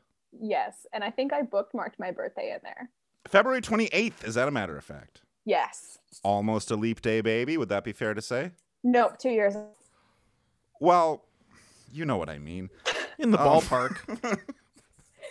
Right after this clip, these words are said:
Speaker 1: I mean,
Speaker 2: No
Speaker 1: just
Speaker 2: need to
Speaker 1: because
Speaker 2: be
Speaker 1: it's the twenty-eighth doesn't mean it was close to a leap year. Like,
Speaker 2: Okay,
Speaker 1: they
Speaker 2: well,
Speaker 1: only
Speaker 2: don't
Speaker 1: happen every
Speaker 2: make me
Speaker 1: two,
Speaker 2: sound
Speaker 1: every
Speaker 2: foolish
Speaker 1: few
Speaker 2: on my own. Is my internet connection bad?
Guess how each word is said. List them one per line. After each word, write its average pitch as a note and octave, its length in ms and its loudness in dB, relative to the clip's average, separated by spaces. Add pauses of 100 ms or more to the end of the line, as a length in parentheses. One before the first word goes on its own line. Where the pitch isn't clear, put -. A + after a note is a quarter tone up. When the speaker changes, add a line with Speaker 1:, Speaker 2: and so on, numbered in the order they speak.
(300)
Speaker 1:
I C4+ 100 8
mean, D4 180 6
Speaker 2:
No B3+ 60 6
Speaker 1:
just C#4+ 140 12
Speaker 2:
need C#4 80 2
to D#4 60 4
Speaker 1:
because E4+ 140 8
Speaker 2:
be D4 60 4
Speaker 1:
it's D4 80 -2
the E4 120 6
twenty-eighth C#4 500 10
doesn't A#3+ 240 4
mean B3 120 2
it A#3 60 4
was B3 100 -4
close A#3+ 300 0
to C4 80 0
a A3 60 2
leap A3+ 260 -6
year. F#3 300 -2
Like, G#3+ 80 -6
Speaker 2:
Okay, E3+ 180 2
Speaker 1:
they A#2 60 4
Speaker 2:
well, C3 240 4
Speaker 1:
only A3+ 180 -2
Speaker 2:
don't - 140 4
Speaker 1:
happen D3+ 160 4
every A#3+ 140 4
Speaker 2:
make C4 100 -2
me - 80 0
Speaker 1:
two, C4+ 60 0
Speaker 2:
sound C3+ 240 2
Speaker 1:
every A#3+ 100 2
Speaker 2:
foolish D#3 380 4
Speaker 1:
few C3+ 80 2
Speaker 2:
on B2 60 -2
my B2 160 2
own. A#2 320 -2 (600)
Is C#3+ 120 -8
my G#3+ 120 4
internet G#3+ 260 2
connection F#3+ 380 -4
bad? F#3 280 -4